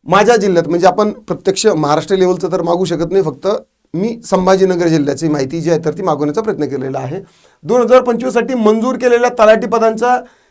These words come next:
रिक्त पदाची जिल्हानिहाय संख्या किती आहे? म्हणजे संभाजीनगरची जरी दिली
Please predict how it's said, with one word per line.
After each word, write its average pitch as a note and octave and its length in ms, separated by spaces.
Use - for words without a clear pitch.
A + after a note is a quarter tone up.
रिक्त E3 500
पदाची A3+ 400
जिल्हानिहाय G#3+ 640
संख्या G3+ 300
किती F#3+ 280
आहे? B2+ 200
म्हणजे D3 140
संभाजीनगरची G3 800
जरी G3+ 200
दिली G3 200